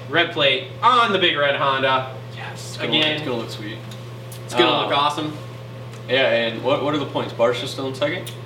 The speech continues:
Speaker 1: Barsha's in second, three down, and Eli is in third,
Speaker 2: I think
Speaker 1: five
Speaker 2: Barsha
Speaker 1: down.
Speaker 2: is still kinda struggling from being sick.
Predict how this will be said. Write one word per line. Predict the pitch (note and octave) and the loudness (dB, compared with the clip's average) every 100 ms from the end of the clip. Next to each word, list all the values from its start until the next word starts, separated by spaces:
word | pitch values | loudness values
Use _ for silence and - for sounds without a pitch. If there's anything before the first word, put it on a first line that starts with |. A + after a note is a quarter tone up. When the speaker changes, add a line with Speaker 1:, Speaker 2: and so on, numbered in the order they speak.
| - | 0
Speaker 1:
Barsha's | C#3+ F3 F3+ | 2 2 2
in | F3+ E3 | 0 2
second, | F#3 E3+ F3 E3 | 2 2 2 0
three | E3 E3 | 2 4
down, | D3 C#3+ C#3+ C#3 | 4 2 0 0
and | C#3 B2+ B2 B2 | 0 0 -2 2
Eli | D3+ D3 C#3 | 2 4 4
is | C3+ B2+ | 2 -2
in | C3+ C3 B2+ B2 | -2 -2 -4 -2
third, | C#3+ C3 B2 A#2+ | 2 4 2 0
Speaker 2:
I | - - | -4 -8
think | C#3+ C#3 | -2 2
Speaker 1:
five | C#3+ B2+ | 4 4
Speaker 2:
Barsha | |
Speaker 1:
down. | B2+ A#2 | 2 0
Speaker 2:
is | A#2 | 0
still | A#2+ | -2
kinda | A#2 A2+ | -2 -6
struggling | - - A2 G#2 G#2+ G#2 | -6 -8 -8 -8 -10 -10
from | A#2+ | -10
being | A2 G2+ - | -10 -10 -10
sick. | - - | -8 -8